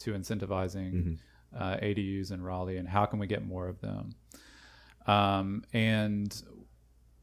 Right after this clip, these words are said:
Speaker 1: we undertook, the Urban Design Center and with the planning department, undertook a study of basically the best practices across the country, uh, in terms of both regulating A D Us, but also creating incentive programs for A D Us. And so,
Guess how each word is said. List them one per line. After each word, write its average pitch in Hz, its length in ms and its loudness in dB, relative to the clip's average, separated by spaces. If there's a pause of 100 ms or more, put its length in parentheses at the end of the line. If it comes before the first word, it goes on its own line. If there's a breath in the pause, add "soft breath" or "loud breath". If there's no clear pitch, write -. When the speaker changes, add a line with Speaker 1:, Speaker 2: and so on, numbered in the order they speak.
Speaker 1:
we 135 560 6
undertook, 113 680 4
the 117 240 0
Urban 110 160 2
Design 104 300 0
Center 98 320 -4
and 95 80 -6
with 95 160 -6
the 104 80 -6
planning 95 340 -4
department, 95 680 -4 (100)
undertook 113 500 0
a - 20 -8
study 104 540 2
of 95 420 0
basically 107 420 2
the 98 100 -2
best 95 300 -2
practices 95 640 -4
across 101 380 -2
the - 80 -14
country, 92 720 -6 (800 loud breath)
uh, 101 520 4
in 120 120 2
terms 117 320 4
of 104 340 -2
both 107 220 4
regulating 104 640 4
A 104 120 2
D 101 200 0
Us, 98 100 -4
but 101 100 -4
also 95 220 -2
creating 98 380 -2
incentive 95 400 -8
programs 90 440 -6
for - 120 -10
A 101 100 -8
D 90 300 -8
Us. 87 120 -12
And 98 100 -8
so, 95 420 -4